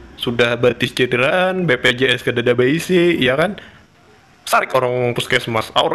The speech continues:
ini, ha, yang masuk puskesmas tuh kan. Di puskesmas tuh rancak aku tetamu Ronaldo. Ronaldo tuh jar cedera kalau gara-gara tahan tambah Ismail. Itu kan gara-garanya. Mail ditahuan nih.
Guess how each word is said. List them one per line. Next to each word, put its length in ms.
ini, 320
ha, 160
yang 160
masuk 240
puskesmas 560
tuh 80
kan. 240
Di 80
puskesmas 560
tuh 240
rancak 480
aku 240
tetamu 560
Ronaldo. 400
Ronaldo 400
tuh 240
jar 320
cedera 400
kalau 240
gara-gara 320
tahan 240
tambah 160
Ismail. 400
Itu 160
kan 80
gara-garanya. 640
Mail 400
ditahuan 480
nih. 160